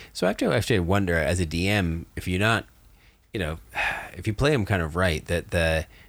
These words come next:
the P Cs almost maybe could see themselves as freeing this dark creature from their torment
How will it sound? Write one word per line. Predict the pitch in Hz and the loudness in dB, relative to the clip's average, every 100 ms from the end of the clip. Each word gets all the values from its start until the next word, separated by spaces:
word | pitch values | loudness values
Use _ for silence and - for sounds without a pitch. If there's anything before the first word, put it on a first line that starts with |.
| - | -12
the | 87 | -2
P | 120 | 0
Cs | 117 117 104 | 2 2 2
almost | 95 95 90 | 2 2 0
maybe | - 87 85 | 0 0 -2
could | 90 | -4
see | 73 - | -2 0
themselves | 87 82 80 85 78 80 | 0 0 0 0 0 -2
as | 73 73 - | -4 -4 -8
freeing | - 113 127 98 71 69 85 - - - - _ - | -6 0 2 2 0 -4 -10 -14 -20 -20 -20 _ -10
this | - 80 | -4 -4
dark | - 82 - | 0 0 0
creature | - 80 - 71 | -2 -2 0 -4
from | 82 78 | -4 -2
their | 73 | -2
torment | - 82 76 64 64 - | -2 -2 -2 -2 -6 -12